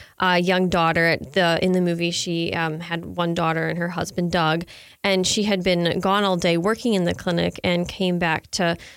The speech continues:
her little daughter wanting to play with her. And there was some, like, blood that had been sprinkled on her shoes. And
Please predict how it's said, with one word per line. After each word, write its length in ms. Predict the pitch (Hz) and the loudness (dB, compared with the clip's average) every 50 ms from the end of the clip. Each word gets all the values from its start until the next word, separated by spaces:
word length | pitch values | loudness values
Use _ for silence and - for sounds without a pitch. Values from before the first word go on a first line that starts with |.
| - - _ | -20 -12 _
her 140 | - 214 202 | -2 0 0
little 240 | 196 196 190 190 185 | 2 2 2 0 2
daughter 420 | 175 185 180 175 175 180 175 170 | 2 2 2 2 2 2 2 2
wanting 220 | 165 165 165 170 170 | 2 0 0 -2 -4
to 60 | 175 | -6
play 220 | - - 233 226 | -4 -2 0 0
with 200 | 208 202 208 202 | 2 2 0 0
her. 300 | - 208 202 185 190 185 185 | 0 0 2 2 4 4 2
And 220 | 180 180 180 180 | 2 2 2 2
there 140 | 175 175 170 | 2 2 2
was 140 | 175 175 175 | 2 0 0
some, 200 | - - 175 165 165 | -2 -2 -4 -2 -2
like, 200 | 170 185 - - | -4 -6 -4 -4
blood 300 | 214 208 202 196 190 180 | 0 0 2 2 2 0
that 120 | 190 - | -2 -4
had 120 | 185 190 175 | -6 -8 -8
been 120 | - 180 185 | -8 -8 -8
sprinkled 480 | - - - 190 185 185 190 185 185 | -8 -8 -6 -8 -6 -6 -8 -8 -8
on 120 | 190 185 180 | -8 -8 -10
her 140 | 175 170 | -10 -12
shoes. 540 | 180 - - - 196 190 185 185 185 175 - | -12 -8 -2 0 2 2 4 4 2 0 0
And 140 | 170 165 185 | -4 -6 -8